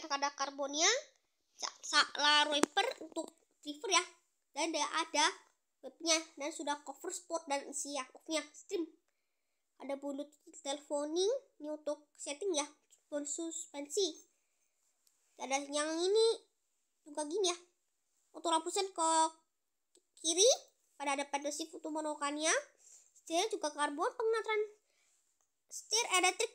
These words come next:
ya, tiup teleskopik. Di sini ada untuk kamera tampilan dia.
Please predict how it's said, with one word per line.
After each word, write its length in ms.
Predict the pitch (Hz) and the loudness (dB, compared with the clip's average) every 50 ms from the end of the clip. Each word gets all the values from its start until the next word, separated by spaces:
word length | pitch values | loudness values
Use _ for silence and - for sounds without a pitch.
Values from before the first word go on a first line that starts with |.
| - | 0
ya, 80 | 294 269 - - - _ _ _ | 2 2 2 0 -8 _ _ _
tiup 160 | 294 294 294 - | -12 -12 -8 -8
teleskopik. 880 | 294 277 285 285 294 - - - - 269 277 277 _ _ - - - - _ _ _ _ _ _ _ _ _ _ _ _ _ _ _ _ _ _ _ _ _ _ _ _ _ _ _ _ _ _ _ _ _ _ _ _ _ - | -6 -6 -4 -4 -4 -6 -6 -4 -4 -4 -4 -4 _ _ -6 -6 -6 -8 _ _ _ _ _ _ _ _ _ _ _ _ _ _ _ _ _ _ _ _ _ _ _ _ _ _ _ _ _ _ _ _ _ _ _ _ _ -14
Di 20 | - | -8
sini 160 | - 302 294 | -4 -2 -2
ada 180 | 294 277 294 302 302 302 - - | 0 2 0 0 0 -4 -10 -16
untuk 320 | - 294 - 302 302 302 _ _ _ _ _ _ _ | -16 -8 -8 -8 -8 -8 _ _ _ _ _ _ _
kamera 480 | - - 302 294 294 302 - 277 285 294 - | -10 -8 -4 -4 -2 -2 0 0 0 0 0
tampilan 420 | 294 294 294 294 311 320 349 359 | -2 -4 -4 -4 -2 -2 0 2
dia. 140 | 392 359 359 | 2 2 2